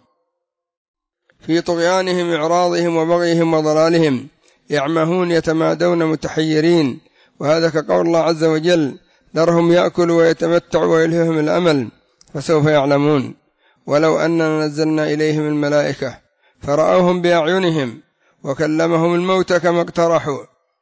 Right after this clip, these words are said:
فشهدوا لله عز وجل بالألوهية، ولرسوله صلى الله عليه وسلم بالنبوة. "وحشرنا"، جمعنا، "عليهم كل شيء من المخلوقات التي يحشر مثلها قبلا". جمع، جمع قبيل، جماعات مثل القبائل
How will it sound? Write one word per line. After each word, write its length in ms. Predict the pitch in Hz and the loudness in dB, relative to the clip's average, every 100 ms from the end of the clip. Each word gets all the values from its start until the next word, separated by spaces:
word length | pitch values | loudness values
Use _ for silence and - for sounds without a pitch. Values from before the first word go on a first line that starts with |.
| _ _ _ | _ _ _
فشهدوا 580 | - 147 139 190 196 185 | -8 -6 0 2 2 2
لله 260 | 180 175 180 | 2 2 2
عز 400 | 175 160 170 165 | 2 2 0 2
وجل 300 | 170 165 165 | 2 2 -2
بالألوهية، 840 | 160 170 165 165 175 175 151 113 - _ _ _ - | 0 0 0 2 2 2 0 -2 -12 _ _ _ -4
ولرسوله 680 | 156 170 165 - 190 180 | 0 2 2 0 0 2
صلى 280 | 170 175 170 | 0 -2 -2
الله 180 | 170 165 | -2 0
عليه 120 | 160 | 0
وسلم 320 | 160 170 165 | -2 -2 -2
بالنبوة. 640 | 160 160 165 180 170 143 113 - _ _ _ _ | -2 -2 0 2 2 0 -2 -12 _ _ _ _
"وحشرنا"، 580 | 143 143 165 190 190 190 | -8 -4 -2 0 0 -2
جمعنا، 520 | 180 180 196 185 180 | 0 -2 0 0 0
"عليهم 460 | 160 165 175 175 170 | 0 0 0 0 -2
كل 340 | 147 165 165 | -4 -2 -2
شيء 500 | 151 175 160 156 127 110 _ _ _ - | -2 -2 -2 -2 -4 -10 _ _ _ -4
من 140 | 165 | -2
المخلوقات 680 | 196 202 185 190 185 190 180 | 0 -2 -2 -2 -2 0 0
التي 360 | 180 175 175 170 | 0 -2 0 -2
يحشر 320 | 175 - 160 | -2 -4 -2
مثلها 420 | 165 165 165 160 | -2 -2 0 2
قبلا". 680 | 156 185 185 175 156 127 107 _ _ _ _ _ - | 0 -4 0 2 2 0 -6 _ _ _ _ _ -8
جمع، 400 | 180 202 190 - - | 0 2 2 -2 -4
جمع 440 | 185 190 180 147 | -2 0 0 -6
قبيل، 500 | - 170 180 190 170 | -4 -4 0 0 0
جماعات 640 | 165 165 165 160 190 175 | 0 0 0 2 2 2
مثل 180 | 180 170 | -2 -2
القبائل 720 | 165 - 160 180 175 160 127 | -2 -2 0 2 2 0 -2